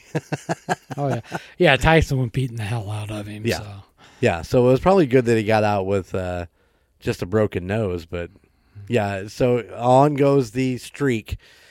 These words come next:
Speaker 1: The streak lives on 'cause they changed up a D Q to a T-, uh, to a T K O, so.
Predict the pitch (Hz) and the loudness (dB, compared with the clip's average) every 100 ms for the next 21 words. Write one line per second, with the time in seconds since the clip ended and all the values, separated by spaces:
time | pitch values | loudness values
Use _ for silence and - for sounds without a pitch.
0 | _ _ - 117 - 143 143 135 143 131 | _ _ -10 -10 -6 -2 -2 0 2 2
1 | 117 127 123 107 104 - 98 104 95 117 | 0 0 0 0 -4 -6 -4 -4 -4 -4
2 | 113 104 113 107 104 92 107 101 110 104 | -4 -4 -4 -4 -6 -6 -8 -6 -6 -6
3 | - 98 - - 95 101 - 104 98 - | -6 -6 -6 -8 -8 -8 -6 -6 -6 -8
4 | 107 - 95 95 92 80 - 90 85 | -10 -6 -4 -4 -6 -8 -12 -12 -12